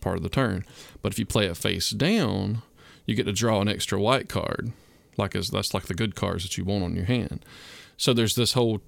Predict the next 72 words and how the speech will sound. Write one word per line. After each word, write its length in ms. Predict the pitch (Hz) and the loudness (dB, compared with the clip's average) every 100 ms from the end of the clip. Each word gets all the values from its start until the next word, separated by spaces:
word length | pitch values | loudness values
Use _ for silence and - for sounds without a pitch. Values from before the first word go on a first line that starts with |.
| - | -8
trust 460 | - 165 170 - - | 0 4 4 2 0
thing, 340 | 95 - 113 110 | -2 0 -4 -2
<laughs> 60 | |
you 200 | 190 151 | 0 4
know, 160 | 120 117 | 4 4
it's 220 | 120 - | 2 2
like, 200 | 104 101 | 2 2
"Well, 140 | 101 | 2
why 120 | 120 131 | 2 4
are 100 | 127 | 4
you 140 | 123 | 4
playing 300 | - 131 120 | 4 4 6
that 140 | 113 - | 4 2
card 280 | 120 107 | 2 2
face 280 | - 113 107 | 2 2 4
down? 240 | 123 143 110 | 4 4 4
Why 120 | 113 | 4
don't 180 | 113 - | 2 2
you 80 | |
want 160 | 113 113 | 2 2
us 100 | 107 | 0
to 100 | - | -2
see 280 | - 117 113 | -2 0 2
what 220 | 107 107 | 0 -2
you're 60 | 117 | -4
putting 260 | - 110 | -2 0
on 80 | 101 | 0
the 60 | 101 | -2
Black 300 | 92 98 92 | 0 0 0
Knight?" 440 | 120 147 98 - - | 2 2 0 -2 -2
You 120 | 110 | 0
know, 200 | 107 120 - - - - | 2 2 -2 -12 -10 0
like, 160 | 113 113 | 2 4
it's 100 | 135 | 4
like, 140 | 131 | 4
"It's 180 | 131 - | 4 2
a 60 | |
small 260 | 139 165 156 | 4 4 4
card. 320 | - 160 143 | 4 4 6
I 60 | 120 | 4
just 160 | 127 | 2
wanna 140 | 131 117 | 2 2
get 180 | 113 113 | 2 2
another 240 | 117 120 | 2 2
one. 180 | 110 113 | 2 4
We, 120 | 123 | 2
we 160 | 123 135 | 4 4
really 260 | 139 147 127 | 4 6 6
need 300 | 139 151 120 | 6 4 2
this 160 | 117 | 2
stuff," 400 | - - 151 101 | 2 4 4 4
but 200 | - 117 | 0 0
you 60 | 113 | 0
could 180 | 143 117 | 2 2
be 80 | 113 | 0
the 100 | 104 | 0
traitor 560 | - 143 131 104 101 - - - - | 2 2 2 0 -2 -8 -20 -18 -4
tricking 340 | - 170 165 107 | 2 4 4 2
'em 120 | 101 | 2
and 100 | 101 | 2
putting 220 | 127 98 | 0 0
the 40 | |
big 360 | 95 - 127 113 | 0 4 2 2
card 340 | - 98 95 | 0 2 0
there 140 | 95 95 | 0 0
and 100 | 92 | 0
lying 320 | 104 127 120 | 0 2 2
about 300 | 92 95 92 | 0 0 -2
it, 80 | 90 | -2
trying 340 | - 107 104 | 0 2 2
to 60 | 98 | 0
get 180 | 101 | -2